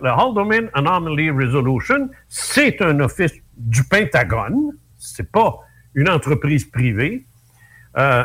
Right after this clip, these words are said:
et c'est, c'est le directeur de, de ce chose-là. Mais l'autre est intéressant aussi.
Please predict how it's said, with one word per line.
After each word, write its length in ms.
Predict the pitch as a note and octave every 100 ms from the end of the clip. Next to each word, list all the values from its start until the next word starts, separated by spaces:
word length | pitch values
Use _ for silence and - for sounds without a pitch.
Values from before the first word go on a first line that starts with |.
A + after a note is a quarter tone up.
| -
et 240 | B2+ B2
c'est, 280 | A2 B2 -
c'est 100 | F3
le 60 | C#3+
directeur 520 | F3+ D#3 C#3 D3+ G#3+ - -
de, 300 | G#2+ C#3+ B2
de 160 | B2+
ce 300 | A#2+ C#3 A#2
chose-là. 440 | G#2 C#3+ A#2 G3+ F3+
Mais 140 | A#2 A#3+
l'autre 340 | E4 F4+ -
est 180 | D#3+ D#3+
intéressant 600 | C#3+ D#3+ C#3+ C3 - G3
aussi. 360 | B2 - -